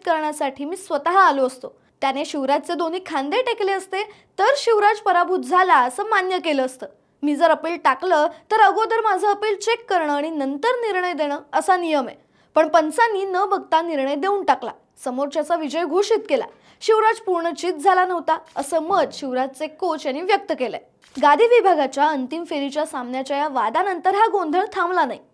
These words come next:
स्पर्धेच्या अंतिम सामन्यात गादी विरुद्ध माती गटातील लढतीत, म्हणजे पृथ्वीराज मोहोळ विरुद्ध सोलापूरचा पैलवान महेंद्र गायकवाड, या सामन्यानंतर सुद्धा गोंधळ निर्माण झाला.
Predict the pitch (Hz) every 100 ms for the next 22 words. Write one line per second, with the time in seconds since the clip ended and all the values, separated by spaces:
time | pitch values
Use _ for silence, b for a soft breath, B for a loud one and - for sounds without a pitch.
0 | _ - - 403 415 480 523 453 381 415
1 | 415 359 285 285 277 269 269 381 415 370
2 | 269 262 370 285 - 339 302 269 277 277
3 | 311 294 277 302 269 - 233 240 233 330
4 | 269 - 254 311 320 277 302 339 330 330
5 | B 330 415 453 480 480 381 392 415 403
6 | 415 403 349 320 302 285 320 277 262 294
7 | 320 302 247 277 294 247 - B - 480
8 | 480 392 370 453 453 403 381 381 269 311
9 | 330 311 269 330 370 349 320 277 254